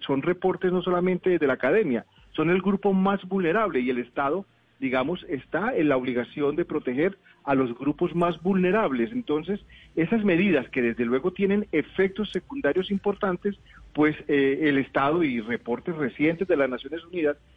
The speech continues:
instan a los estados a progres-, a, a proteger a los grupos más vulnerables, pero de ninguna manera podemos negar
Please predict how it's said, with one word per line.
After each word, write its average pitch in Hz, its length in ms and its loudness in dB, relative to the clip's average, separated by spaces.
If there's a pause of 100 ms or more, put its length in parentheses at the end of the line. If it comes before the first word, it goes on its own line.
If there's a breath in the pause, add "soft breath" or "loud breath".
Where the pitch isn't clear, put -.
(260 soft breath)
instan 190 380 2
a 143 60 0
los 135 180 -2
estados 135 480 -2
a 135 140 -4
progres-, 123 420 -6
a, 135 140 0
a 131 160 -4
proteger 127 340 -2
a 147 60 2
los 156 180 -2
grupos 139 340 -8
más 156 200 0
vulnerables, 170 580 0 (200 soft breath)
pero 151 180 4
de 139 80 2
ninguna 147 340 0
manera 190 360 0
podemos 143 420 -4
negar 151 340 -2